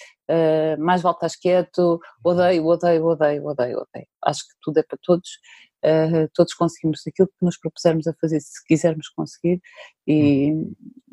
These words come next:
Speaker 1: e ouvi algumas coisas que ainda bem que não tive em consideração.
Speaker 2: <laughs> Ainda
Speaker 1: Pelo menos
Speaker 2: bem.
Speaker 1: até hoje não me arrependo.
Speaker 2: Boa, espetacular. Ahm, e olha, eh, segues, não tens, tens muito pouco tempo livre, mas, eh,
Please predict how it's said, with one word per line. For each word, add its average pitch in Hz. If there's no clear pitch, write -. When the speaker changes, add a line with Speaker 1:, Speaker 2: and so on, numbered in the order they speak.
Speaker 1:
e 160
ouvi 165
algumas 147
coisas 143
que -
ainda 139
bem 139
que -
não 147
tive 185
em 143
consideração. -
Speaker 2:
<laughs> -
Ainda 107
Speaker 1:
Pelo 160
menos 156
Speaker 2:
bem. 143
Speaker 1:
até 156
hoje 147
não 156
me 147
arrependo. -
Speaker 2:
Boa, 98
espetacular. 98
Ahm, 104
e 131
olha, 117
eh, 117
segues, -
não 160
tens, 160
tens 180
muito 156
pouco -
tempo 117
livre, 123
mas, 117
eh, -